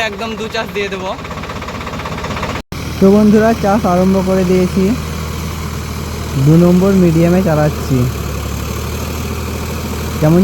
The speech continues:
Speaker 2: চলছে দেখো। মাটি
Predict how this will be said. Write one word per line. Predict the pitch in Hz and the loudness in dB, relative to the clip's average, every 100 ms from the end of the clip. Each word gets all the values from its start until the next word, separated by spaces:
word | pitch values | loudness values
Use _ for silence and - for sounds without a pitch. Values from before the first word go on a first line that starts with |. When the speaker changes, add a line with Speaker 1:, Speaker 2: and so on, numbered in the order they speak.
| 180 | 4
Speaker 2:
চলছে | 170 165 202 165 | 4 4 4 2
দেখো। | 147 - 123 123 - - - - - - - - - - - - - - - - - - - - 80 80 - - - - 78 78 - 78 78 80 50 50 50 50 50 50 50 50 50 50 50 50 - - 156 | 2 2 0 0 -4 -6 -6 -6 -6 -6 -6 -4 -6 -6 -6 -6 -4 -4 -4 -4 -4 -4 -4 -4 -4 -4 -4 -4 -6 -6 -6 -6 -6 -6 -6 -6 -8 -8 -6 -6 -6 -6 -6 -6 -6 -4 -4 -4 -4 0 2
মাটি | 165 170 208 | 2 2 0